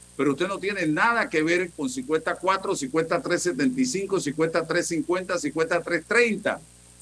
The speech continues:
Es el Estado, que somos todos los que pagamos la diferencia a través de un cheque que gira el gobierno nacional y que se lo paga a las estaciones de gasolina. Pero nosotros,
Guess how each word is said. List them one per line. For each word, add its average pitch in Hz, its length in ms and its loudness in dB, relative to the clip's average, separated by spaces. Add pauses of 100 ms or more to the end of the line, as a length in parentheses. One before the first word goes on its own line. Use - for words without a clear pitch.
Es 156 160 4
el 202 120 4
Estado, 170 640 4 (200)
que 120 120 -4
somos 190 320 -4
todos 185 400 6 (260)
los 139 300 4
que 147 240 4 (240)
pagamos 175 680 2
la 135 140 2
diferencia 143 760 0 (380)
a 131 160 0
través 139 240 0
de 190 60 -2
un 185 120 -4
cheque 214 380 2
que 147 120 0
gira 170 440 0 (600)
el 92 80 -10
gobierno 165 440 0
nacional 208 680 0 (720)
y 147 140 2
que 180 380 0
se 156 200 0
lo 135 140 2
paga 151 360 2
a 127 180 0
las 127 160 2
estaciones 131 480 -2
de 123 100 0
gasolina. 110 500 -4
Pero 127 360 2
nosotros, 143 640 0